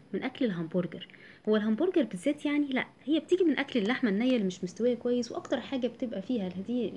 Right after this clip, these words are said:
الحاجات اللي مش مستوية كويس بتبقى الهمبرجر، الكفتة، الكباب اللي من بره اللي مشوي، لحمة مشوية بس دايمًا ما بتبقاش مستوية قوي،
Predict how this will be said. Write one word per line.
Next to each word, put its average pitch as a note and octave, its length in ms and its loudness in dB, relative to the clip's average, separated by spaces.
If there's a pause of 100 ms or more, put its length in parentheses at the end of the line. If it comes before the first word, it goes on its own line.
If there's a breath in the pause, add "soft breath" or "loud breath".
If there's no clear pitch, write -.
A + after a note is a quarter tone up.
(320)
الحاجات G3 280 -6
اللي A3 180 -2
مش - 60 -8
مستوية G3 300 0
كويس B3 300 -2
بتبقى F4 280 -2
الهمبرجر، G#3 520 0
الكفتة، G3+ 520 2 (340 loud breath)
الكباب A3 440 4
اللي G3+ 120 6
من F3 120 2
بره A3 240 2
اللي F#3 120 2
مشوي، G#3+ 460 0
لحمة G#3 280 0
مشوية G#3+ 340 4
بس F3 220 -4
دايمًا G#3 260 4
ما F3+ 80 2
بتبقاش - 360 -4
مستوية G3+ 420 4
قوي، A3 180 4